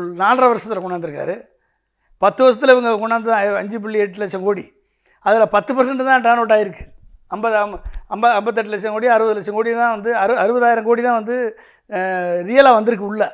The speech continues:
பதினோரு லட்சம் கோடி கொண்டாந்து எண்பது பர்சன்ட் டர்ன் ஓவர் பண்ண, பண்ணி சாதனை படைத்தவர்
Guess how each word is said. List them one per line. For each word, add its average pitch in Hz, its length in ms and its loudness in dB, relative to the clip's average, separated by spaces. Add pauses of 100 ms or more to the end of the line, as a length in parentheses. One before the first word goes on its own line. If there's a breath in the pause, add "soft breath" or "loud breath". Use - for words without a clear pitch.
(960)
பதினோரு 277 360 4
லட்சம் 247 220 -2
கோடி 247 200 2
கொண்டாந்து 240 320 -2
எண்பது 233 300 2
பர்சன்ட் 247 380 -2
டர்ன் 233 200 0
ஓவர் 233 120 -2
பண்ண, 226 320 -2
பண்ணி 226 260 -6
சாதனை 254 320 0
படைத்தவர் 220 380 -2